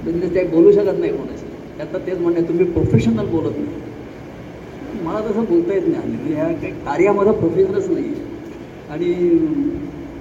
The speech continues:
माझा छंद पण नाही. आणि सर्वात कोणाला नवल वाटेल तो माझा स्वभाव पण नाही. खरंच नव्हता. मला असं एक बात झालं, म्हणलं, "बुवा, आपलं काय करायचं आहे, जाते त्याचं नशीब, तो रडतो, रडतो, आपलं काय करायचं." पण महाराजांच्या निर्यानंतर ते असं अंतःकरणामध्ये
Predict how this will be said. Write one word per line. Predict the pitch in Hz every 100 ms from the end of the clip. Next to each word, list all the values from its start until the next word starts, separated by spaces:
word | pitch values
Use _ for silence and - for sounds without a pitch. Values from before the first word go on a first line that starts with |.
| - - -
माझा | 190 202 -
छंद | 170 214
पण | 208 190
नाही. | 165 - - -
आणि | -
सर्वात | - 170 196 254
कोणाला | 208 226 226
नवल | 220 196 214
वाटेल | 208 214
तो | 220
माझा | 220 226
स्वभाव | 208 190 220
पण | 220 190
नाही. | 156 - - - - - - - - - - - - -
खरंच | 208 330 370
नव्हता. | 302 - - - - - - - -
मला | 339 302 311
असं | 294
एक | 294 294
बात | 294
झालं, | 285 269 285
म्हणलं, | 277 254 262 254
"बुवा, | 247
आपलं | 240 208 247
काय | 233 226
करायचं | 240 220 226
आहे, | 240
जाते | 214 175 220
त्याचं | 214 -
नशीब, | - -
तो | - - -
रडतो, | 220 156 - 208
रडतो, | 202 - -
आपलं | - - 185
काय | 185 -
करायचं." | - 170 196 - 214
पण | 208
महाराजांच्या | 139 135 170 196 202
निर्यानंतर | 151 135 160 - - - -
ते |
असं | 170 170 170
अंतःकरणामध्ये | 139 143 - 170 170 170